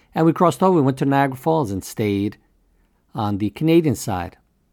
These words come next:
You know, never been there, even though I am here in New York. My fifty-three years on this planet, I've never been to Niagara Falls.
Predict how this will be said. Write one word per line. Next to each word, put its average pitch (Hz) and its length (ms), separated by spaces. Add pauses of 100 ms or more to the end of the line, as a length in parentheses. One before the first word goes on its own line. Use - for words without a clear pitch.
(760)
You 156 140
know, 220 100
never 120 300
been 135 180
there, 143 220
even 123 260
though 120 320
I 110 140
am 107 300
here 117 240
in 110 100
New 104 60
York. 147 440 (1200)
My 98 340
fifty-three - 600
years 113 800
on 113 360
this 107 260
planet, 123 580 (460)
I've 101 160
never 107 360
been 104 300
to 98 500
Niagara 92 360
Falls. - 380